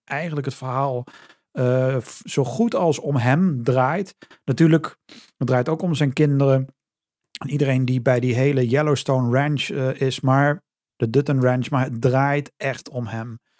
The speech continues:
Zonder hem zou, denk ik, de serie ook niet verder kunnen. Maar ook daar kom ik later weer op terug.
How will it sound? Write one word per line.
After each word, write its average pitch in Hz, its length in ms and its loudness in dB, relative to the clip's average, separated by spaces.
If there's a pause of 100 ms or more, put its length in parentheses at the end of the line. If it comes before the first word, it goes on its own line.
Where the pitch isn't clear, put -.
(180)
Zonder 180 300 4
hem 165 240 6
zou, 143 480 4 (260)
denk 135 200 -6
ik, 127 80 -10
de 135 60 -4
serie 127 360 -4
ook 120 140 -4
niet 127 200 -2
verder 131 220 -2
kunnen. 135 380 -2
Maar 120 200 -4
ook 120 240 -6
daar 117 220 -4
kom 120 180 -8
ik 117 140 -10
later 117 460 -6
weer 117 100 -10
op 107 100 -12
terug. - 340 -10